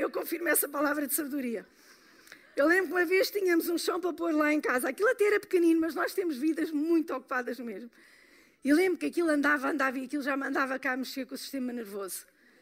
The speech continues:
E eu olhava para o chão e pensava assim, "Puxa, mas aquilo é tão pequenino, mas ele não consegue pôr aquilo." E aquilo estava mesmo ali já a fazer. Até que um dia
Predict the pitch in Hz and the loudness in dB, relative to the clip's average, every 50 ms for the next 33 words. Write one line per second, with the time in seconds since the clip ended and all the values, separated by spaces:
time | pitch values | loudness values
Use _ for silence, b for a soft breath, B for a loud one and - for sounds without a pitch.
0 | b b b b b b b 226 233 262 269 277 285 277 269 285 262 - 247 254 | b b b b b b b -6 -4 -2 0 0 0 0 -2 -4 -6 -6 -8 -10
1 | - - 285 - 269 254 262 277 254 226 240 - - 254 226 359 349 311 - 339 | -6 -6 -6 -6 -6 -8 -8 -10 -10 -10 -10 -10 -10 -10 -8 -8 -8 -6 -6 -4
2 | 330 320 285 311 - 339 330 330 320 330 330 320 302 - - 262 254 262 285 294 | -4 -4 -4 -4 -4 -4 -4 -4 -4 -2 -2 -2 -2 -4 -6 -4 -2 -2 -2 -2
3 | 277 269 b b b b b b b b b 294 311 427 554 539 539 - 403 - | -2 -4 b b b b b b b b b -4 -4 -2 -2 -2 -2 -4 -4 -4
4 | - 359 277 - 320 302 285 269 - 254 254 262 247 262 b b b b b b | -4 -4 -6 -6 -6 -6 -6 -6 -6 -6 -6 -6 -8 -10 b b b b b b
5 | b 240 233 240 240 254 262 233 311 277 240 240 240 254 240 247 240 233 233 247 | b -6 -6 -6 -4 -6 -6 -4 -4 -4 -2 -2 -4 -4 -4 -4 -4 -4 -4 -4
6 | 247 220 226 220 226 - - 240 202 233 220 202 202 185 190 b b b b b | -6 -6 -6 -6 -6 -6 -8 -8 -6 -6 -6 -6 -6 -8 -10 b b b b b
7 | b b - - - 359 359 285 - 381 339 285 311 320 339 359 349 320 311 285 | b b -8 -2 0 0 0 0 0 0 2 2 4 6 6 6 6 4 2 -2
8 | - | -4